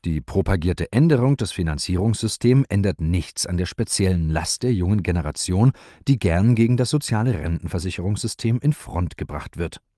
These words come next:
Ihretwegen hält man die Beiträge unter zwanzig Prozent fest, angeblich weil mehr nicht zu vermitteln sei. Wie sinnvoll oder sinnlos das Ziel der Beitragsstabilität ist,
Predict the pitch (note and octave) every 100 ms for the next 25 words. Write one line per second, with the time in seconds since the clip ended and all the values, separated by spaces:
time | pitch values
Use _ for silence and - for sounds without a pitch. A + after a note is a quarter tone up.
0 | _ _ _ _ _ - E3 B2 - F#2
1 | A2 D3 - - C3 C#3+ B2 F2 D2+ E2
2 | - A#2 D3 - F2+ E2 F2+ G2 F2+ A2+
3 | - C3 - D#2 G2+ - - - - -
4 | - - F2 D#2 E2+ B2 - F#2+ G2 A#2+
5 | F#2+ D#2+ D#2+ E2 F#2+ - - A#2+ - C3+
6 | G#2 D#2+ D2+ D#2+ C#2+ - _ _ _ _
7 | _ _ _ - E2+ C#2+ A#1+ D#2+ F2+ -
8 | A#2 G#2 C#2+ C2+ D#2+ C2+ C2+ E2 A#2 -
9 | D2+ - - E2 D2 C#2 E2 F#2 G2 -
10 | F2+ E2 D#2 - D2 - C#3